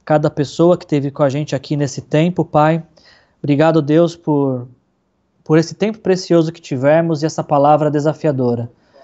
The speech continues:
Nos ajuda, Senhor, a, a sermos essas pessoas que o Senhor transforma, que o Senhor usa, Senhor, para abençoar outras vidas, Senhor. Que não sejamos apenas, ah, alvos da sua bênção,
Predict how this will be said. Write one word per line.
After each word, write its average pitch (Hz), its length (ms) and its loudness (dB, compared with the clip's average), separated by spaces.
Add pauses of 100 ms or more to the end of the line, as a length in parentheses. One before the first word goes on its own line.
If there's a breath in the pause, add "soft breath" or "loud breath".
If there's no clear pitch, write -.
(400 soft breath)
Nos 180 200 2
ajuda, 190 340 2
Senhor, 151 400 0
a, 135 540 2 (1000)
a 147 120 -6
sermos 165 280 0
essas 165 220 -2
pessoas 180 480 0
que - 80 -8
o 160 60 -2
Senhor 156 360 0
transforma, 160 800 0
que 160 140 -8
o 151 40 -6
Senhor 147 440 -4
usa, 175 320 0
Senhor, 160 520 -4 (560 soft breath)
para 170 240 2
abençoar 165 500 0
outras 185 400 0
vidas, 127 280 -6
Senhor. 113 360 -10 (560)
Que - 80 -12
não 151 140 2
sejamos 175 560 2
apenas, 170 840 -2 (440)
ah, 151 400 4
alvos 196 540 2
da 170 140 -2
sua 160 260 -4
bênção, 175 680 -6